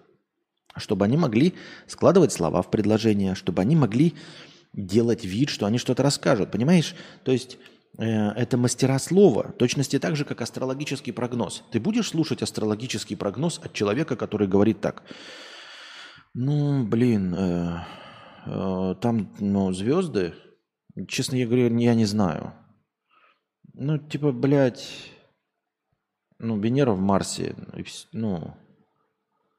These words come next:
м, будет хорошо, наверное, у Венеры или у Марса». Или ты будешь слушать эксперта, который говорит: «Значит, блядь, сегодня там в тонких слоях атмосферы, отражаясь,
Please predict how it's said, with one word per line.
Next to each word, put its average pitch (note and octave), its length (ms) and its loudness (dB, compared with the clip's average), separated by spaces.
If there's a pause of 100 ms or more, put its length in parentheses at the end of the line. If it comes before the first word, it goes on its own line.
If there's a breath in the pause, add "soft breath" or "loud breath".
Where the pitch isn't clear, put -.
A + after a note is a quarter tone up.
(140)
м, C#3 200 0
будет E3 220 2
хорошо, A#2 360 2
наверное, F2 640 0 (340)
у F#2+ 160 -4
Венеры F#2+ 460 0 (420)
или G2+ 160 0
у F2+ 80 0
Марса». D#2 460 -6 (1500 soft breath)
Или G3+ 220 10
ты D3 120 4
будешь D3+ 300 4
слушать D3 360 -6
эксперта, C3+ 440 -10
который G#2+ 340 -8
говорит: G2 260 -8 (400 loud breath)
«Значит, G2+ 540 -4
блядь, G#2 320 -6
сегодня A#2 720 -4
там F#2+ 220 -6
в - 80 -12
тонких G#2+ 360 -2
слоях G2+ 380 0
атмосферы, A2 800 -2 (440)
отражаясь, G2 680 -4